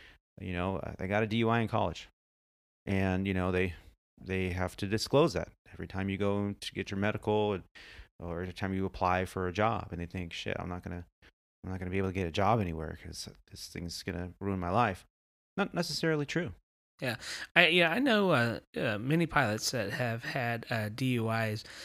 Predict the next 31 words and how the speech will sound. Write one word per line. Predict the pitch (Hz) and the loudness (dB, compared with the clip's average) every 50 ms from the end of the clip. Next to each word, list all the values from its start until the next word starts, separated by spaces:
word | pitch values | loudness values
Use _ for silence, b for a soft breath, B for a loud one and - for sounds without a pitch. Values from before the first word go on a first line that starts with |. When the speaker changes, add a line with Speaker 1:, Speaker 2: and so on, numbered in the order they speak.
| B B B | B B B
Speaker 2:
and | - 139 139 | 4 6 6
it | |
used | 135 151 220 262 - - | 6 6 4 4 2 2
to | 190 175 | 0 2
be | 180 170 | 4 4
one | 151 151 151 147 | 6 6 4 4
of | 139 | 4
those | 135 127 123 - | 4 4 4 2
things, | - 143 131 131 127 131 - | 2 2 2 2 2 0 0
it's | 120 113 - | 0 2 6
obviously | 127 147 151 147 - - 123 | 6 8 6 6 4 2 2
a | 113 110 | 2 2
terrible | - - - 139 127 120 117 110 | 0 2 2 2 2 2 0 -4
thing. | - - 123 117 113 110 107 107 107 - - | -4 -2 -2 0 0 0 -2 -2 -4 -4 -2
Uh, | 117 117 113 110 107 107 107 113 - - | 0 0 2 2 2 2 0 -2 -4 -4
if | 139 127 139 | -4 -2 0
you | 151 147 | 2 2
want | 143 131 127 | 4 2 2
a | |
career | - - - 131 131 131 131 123 | 0 0 0 2 4 4 4 2
killer | 120 - - 131 131 131 131 131 127 123 120 B B B B B _ | 0 0 0 2 2 4 4 4 4 2 0 B B B B B _
or, | - 117 110 107 110 107 | 0 2 4 4 4 4
uh, | 107 104 104 101 98 - - - - - | 2 2 2 0 -2 -4 -6 -6 -8 -8
something | 120 - - 143 127 123 117 | -4 -2 0 0 2 2 2
that | 117 117 117 92 98 | 2 2 0 0 -2
might | - 123 123 120 98 - - | -2 0 0 0 -2 -2 -4
help, | - - 139 143 - | -2 0 0 0 0
uh, | - 131 117 104 | 0 0 0 2
hurt | 107 131 131 113 | 4 2 2 4
you, | 110 110 110 110 113 - - | 2 2 2 2 0 -2 -4
uh, | 131 117 113 - - | -4 -4 -4 -6 -8